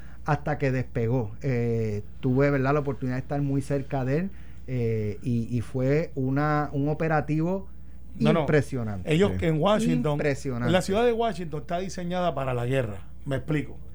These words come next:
Speaker 2: Las carreteras son bien amplias para que tú puedas meter tanques de guerra. O sea, y, y eso me lo explicó un arquitecto que, que estudia estas cosas en Washington. Pues dice, "Hasta las avenidas son extremadamente amplias."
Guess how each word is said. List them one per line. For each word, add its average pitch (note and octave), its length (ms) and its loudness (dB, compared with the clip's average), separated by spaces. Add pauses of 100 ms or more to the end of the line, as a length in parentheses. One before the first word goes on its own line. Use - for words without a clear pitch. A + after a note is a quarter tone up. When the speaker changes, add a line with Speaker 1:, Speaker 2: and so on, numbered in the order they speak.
(240)
Speaker 2:
Las D3 180 -2
carreteras C#3+ 540 0
son F#3+ 200 -2
bien G3 220 0
amplias F3 380 2
para C#3+ 180 0
que C3+ 100 -2
tú C#3 140 -2
puedas D#3+ 300 0
meter F3 360 -2
tanques C#3+ 380 0
de D#3 120 2
guerra. D3 460 0 (400)
O - 40 -10
sea, D3 260 0
y, D#3 260 0
y C#3 120 4
eso D#3+ 160 0
me E3+ 100 4
lo D#3+ 60 6
explicó D#3 280 -2
un D3+ 60 0
arquitecto D#3+ 720 2 (360)
que, C#3+ 300 0
que D3 140 0
estudia G#3+ 340 0
estas E3 200 -4
cosas D#3+ 360 -2
en D#3 100 0
Washington. D3+ 440 2 (420)
Pues D3 140 -2
dice, D#3+ 120 -2
"Hasta - 160 -4
las B2 140 -4
avenidas B2+ 400 0
son G3+ 140 0
extremadamente D3+ 800 0
amplias." E3+ 580 -2